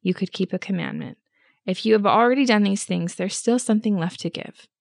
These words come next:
All around you are people he loves and can only help through you and me. One of the sure signs that a person has accepted the gift of the Savior's atonement is gift giving.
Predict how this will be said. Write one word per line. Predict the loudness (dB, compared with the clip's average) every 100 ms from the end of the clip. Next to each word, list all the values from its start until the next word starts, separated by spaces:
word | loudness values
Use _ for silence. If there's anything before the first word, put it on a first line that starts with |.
| _ _
All | 4 6 6
around | 4 2 0
you | -2
are | -4
people | -6 -6 -2 -2
he | 0 -2
loves | 0 0 -2
and | -6 -2
can | -2 -2
only | 0 2
help | 0 0 0 0
through | -6 -6 -2 0
you | 0 2 4 2
and | 0 0
me. | 2 0 -2 -8 _ -20 -20 -20 -20 _
One | 4 4
of |
the | 4
sure | 0 2 2
signs | 2 0 0 2
that | -2
a |
person | -2 -4 -4 -4
has | -2 -4
accepted | -4 -2 -2 -2 -2
the | -2
gift | -2 -4 -6
of |
the | -6
Savior's | -4 -4 -2 -2
atonement | -4 -4 -4 -2 -4
is | -8
gift | -6 -6 -6 -10
giving. | -12 -10 -8 -10